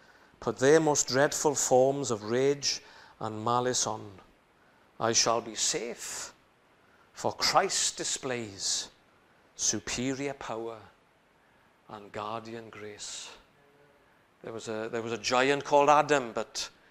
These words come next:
he fell and we all fell. But thank God this evening, in this world that we're living in,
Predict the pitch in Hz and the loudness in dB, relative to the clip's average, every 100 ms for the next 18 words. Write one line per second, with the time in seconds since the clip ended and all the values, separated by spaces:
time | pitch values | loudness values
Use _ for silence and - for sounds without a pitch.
0 | _ - 117 - - 135 139 135 123 123 | _ -14 -8 -2 4 6 4 2 0 2
1 | 123 113 127 107 107 - - - _ - | 0 -2 -6 -6 -10 -18 -20 -20 _ -12
2 | - 139 120 127 123 123 - 127 127 127 | -6 -4 0 0 0 -2 -2 -2 -2 -4
3 | 113 117 - - 113 131 151 156 139 139 | -4 -6 -6 -6 0 4 4 2 0 0
4 | 143 170 135 117 | 0 -2 -4 -6